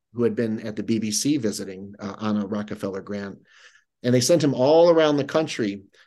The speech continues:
to the different educational stations, which were still fledgling.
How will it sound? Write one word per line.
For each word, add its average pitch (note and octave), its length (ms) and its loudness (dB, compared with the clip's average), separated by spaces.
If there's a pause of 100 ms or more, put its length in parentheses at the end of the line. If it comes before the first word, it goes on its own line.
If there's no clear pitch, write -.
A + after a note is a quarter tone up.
(100)
to - 120 -2
the A2 100 0
different B2 280 4
educational A2+ 600 0
stations, C3+ 640 0
which A2 180 -10
were A#2+ 80 -4
still G#2+ 300 -2
fledgling. C3 640 0